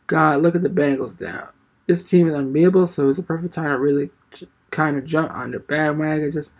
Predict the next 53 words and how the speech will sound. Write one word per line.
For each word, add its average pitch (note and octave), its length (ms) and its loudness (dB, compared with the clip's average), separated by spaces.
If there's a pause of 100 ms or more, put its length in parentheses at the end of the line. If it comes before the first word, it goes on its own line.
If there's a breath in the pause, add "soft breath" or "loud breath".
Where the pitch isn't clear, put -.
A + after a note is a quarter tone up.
(320 loud breath)
Bengals D3 360 -2
bandwagon. C3 640 -4
But C3 140 -10
just D3 180 -8
on D#3 100 -6
N D3 180 -2
F D3+ 60 -6
L D#3 60 -6
in C#3 80 -4
general, F#3+ 340 4
it - 20 2
was D3 120 -2
perfect D#3+ 340 -8
timing E3+ 320 -2
to E3 120 -14 (360)
become D3+ 260 -6
a C3+ 80 -10
Bengals C#3 760 -6
fan, D#3+ 340 0
to C#3+ 80 -6
see D#3 160 -4
the D3 200 -4
city, D#3+ 240 0
like, C#3+ 300 -2 (500 loud breath)
my - 80 -10 (120)
Bengals, C#3 360 -2
no D3+ 80 -6
matter B2+ 240 -8
what, A#2+ 240 -8 (100)
is C#3+ 140 -4
able D3+ 240 0
to C#3 60 0
see D3 180 -4
them D#3 180 -6
go D#3+ 120 -6
deep E3 340 0
in C#3 120 -8
playoffs D#3+ 460 -4
and D#3 80 -6
make C#3 160 -2
it C#3 100 -8
to C#3+ 80 -6
the C3+ 40 -8
Super - 240 -6
Bowl. F2+ 340 -10 (340)
It's D3 100 -4
like F#3+ 140 2
to F#3+ 60 -6
see, F#3+ 180 8
like, D#3+ 220 6
amazing E3 340 4
hot D3 220 -4
streak F#3 400 2